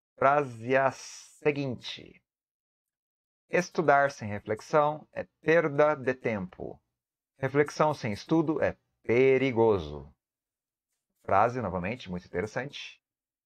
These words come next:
que diz o seguinte, ó. Digamos que você, e se você sabe que é estudar, sabe que é estudar, que você estuda o dia inteiro, você estuda, você estuda isso, você é estudante. Todo mundo aqui que tá ouvindo isso aqui já, já estudou alguma coisa na vida,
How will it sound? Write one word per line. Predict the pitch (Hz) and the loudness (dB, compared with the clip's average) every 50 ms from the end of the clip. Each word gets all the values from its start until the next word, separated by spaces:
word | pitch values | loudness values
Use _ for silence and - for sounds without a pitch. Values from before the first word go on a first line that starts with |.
| _ _ _ _ | _ _ _ _
que | - 131 | -12 -8
diz | 113 107 98 | -6 -6 -6
o | 98 | -6
seguinte, | - - 165 147 151 151 139 135 - 92 | -6 -6 -4 -4 -4 -6 -6 -6 -6 -8
ó. | - - _ | -8 -8 _
Digamos | 123 123 147 151 180 190 208 - | -8 -4 0 0 0 0 -2 -6
que | - 175 | -4 -4
você, | 220 214 - - 143 98 90 98 | -4 -2 2 2 2 2 2 -2
e | 110 | -6
se | - 151 | -6 -6
você | - - - | -6 0 2
sabe | - 175 185 185 | 2 2 2 0
que | - | 0
é | 170 | -2
estudar, | - - - 143 101 - - _ _ _ _ _ _ _ _ _ _ _ _ _ _ _ _ _ _ _ _ _ _ | -4 -4 -4 -4 -4 -4 -4 _ _ _ _ _ _ _ _ _ _ _ _ _ _ _ _ _ _ _ _ _ _
sabe | _ - 139 127 123 | _ -2 -2 -2 -2
que | - 135 | -4 -2
é | |
estudar, | - - 127 | -2 0 -2
que | - | -2
você | - 151 | -4 -8
estuda | - - 135 131 | -8 -8 -8 -8
o | 120 | -6
dia | 135 | -6
inteiro, | 139 - - 101 110 113 | -6 -2 0 0 0 -2
você | - - | -4 -10
estuda, | 92 - - 98 87 85 | -14 -6 -6 -6 -6 -6
você | - 95 | -8 -12
estuda | - - 98 92 90 | -10 -6 -4 -4 -4
isso, | - | -4
você | - 95 | -6 -12
é | |
estudante. | - - 95 85 82 107 - - - _ _ _ _ _ _ _ _ _ _ | -10 -8 -6 -6 -6 -6 -8 -12 -18 _ _ _ _ _ _ _ _ _ _
Todo | 147 151 | -2 0
mundo | 156 151 143 | 2 0 0
aqui | 139 - 139 127 | 0 0 -4 -6
que | - - - | -6 -8 -2
tá | - - 120 | 2 2 4
ouvindo | 120 110 95 117 113 101 | 4 4 2 0 -4 -4
isso | - 107 | -8 -10
aqui | - 101 | -10 -2
já, | 92 98 104 107 101 | 2 2 4 4 2
já | 90 95 95 92 | 2 2 0 0
estudou | 92 - - - 98 110 110 | 0 -4 -10 -2 2 2 2
alguma | 107 98 92 92 | 2 0 -2 -4
coisa | - 117 98 90 | -4 -4 -4 -4
na | 87 82 | -6 -6
vida, | 85 110 120 120 123 | -6 -6 -8 -8 -12